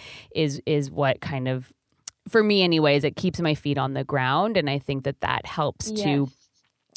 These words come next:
Speaker 1: stay connected so that you can therefore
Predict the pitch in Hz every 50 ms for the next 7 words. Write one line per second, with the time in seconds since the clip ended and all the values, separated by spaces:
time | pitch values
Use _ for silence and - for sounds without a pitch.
0 | - - - - - 165 147 143 147 - 190 170 170 165 160 - - 175 185 196
1 | 190 185 - - 156 135 143 135 - - 143 131 - 139 135 135 117 90 101 143
2 | - - - 143 135 139